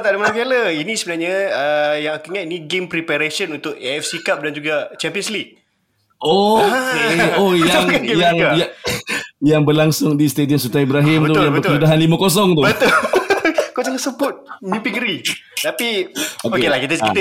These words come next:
Speaker 1: kita bercakap juga
Speaker 2: Cerita
Speaker 1: pasal
Speaker 2: sikit
Speaker 1: game tu.
Speaker 2: lah,
Speaker 1: Kita kena
Speaker 2: cerita
Speaker 1: cerita
Speaker 2: sikit
Speaker 1: juga
Speaker 2: lah.
Speaker 1: sebab kita nak cover semua game. Okey,
Speaker 2: Ya.
Speaker 1: game ni sejujurnya dengan, uh, K L yang orang kata skuad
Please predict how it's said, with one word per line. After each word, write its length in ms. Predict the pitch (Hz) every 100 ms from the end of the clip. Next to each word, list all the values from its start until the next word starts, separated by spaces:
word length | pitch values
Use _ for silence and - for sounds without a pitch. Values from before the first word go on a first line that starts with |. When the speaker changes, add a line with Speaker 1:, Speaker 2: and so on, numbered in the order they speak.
| 185
Speaker 1:
kita 220 | 170 180
bercakap 300 | 156 156 147 123
juga 200 | 127 127
Speaker 2:
Cerita 160 | 277 226
Speaker 1:
pasal 80 |
Speaker 2:
sikit 160 | 175 131
Speaker 1:
game 60 | 127
tu. 80 |
Speaker 2:
lah, 100 | 117
Speaker 1:
Kita 80 | 117
kena 80 | 135
Speaker 2:
cerita 220 | - 165
Speaker 1:
cerita 100 | 147
Speaker 2:
sikit 220 | 123 131
Speaker 1:
juga 100 | 113
Speaker 2:
lah. 140 | 95 -
Speaker 1:
sebab 160 | 143 -
kita 160 | 120
nak 140 | 214 151
cover 300 | 139 131 123
semua 260 | - 123
game. 280 | 127 156 110 110 - - - _ _ _ -
Okey, 240 | 277 175 -
Speaker 2:
Ya. 20 |
Speaker 1:
game 120 | 190 226
ni 180 | 240 247 240 240 233 175
sejujurnya 800 | 165 - 196 190 180 202 202 208
dengan, 560 | 175 165 160 156 156 151 -
uh, 240 | 156 151 147
K 160 | 175 160
L 240 | 170 165
yang 560 | 147 139 135 135 135 135
orang 240 | 139 135
kata 280 | 139 - 139 131 131 131
skuad 560 | 127 - - 175 -